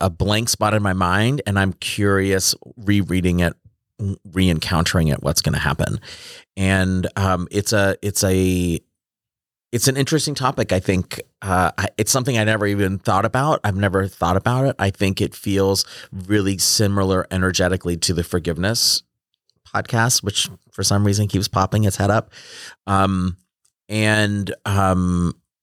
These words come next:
I'm, uh, I was, I was sort of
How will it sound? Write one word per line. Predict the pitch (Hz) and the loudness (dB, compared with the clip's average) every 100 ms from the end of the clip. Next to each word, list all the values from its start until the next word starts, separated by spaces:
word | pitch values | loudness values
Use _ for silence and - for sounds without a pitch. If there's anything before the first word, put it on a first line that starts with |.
| _ _ _ _ | _ _ _ _
I'm, | 107 107 - _ - - | 0 0 -2 _ -20 -6
uh, | 110 - - _ _ _ _ _ _ | -6 -6 -12 _ _ _ _ _ _
I | 110 113 | -2 0
was, | 110 110 - - | 2 0 -4 -4
I | 101 - _ _ _ _ _ _ | -4 -4 _ _ _ _ _ _
was | 107 107 | -6 -2
sort | - 110 | 0 0
of | 107 - | -2 -6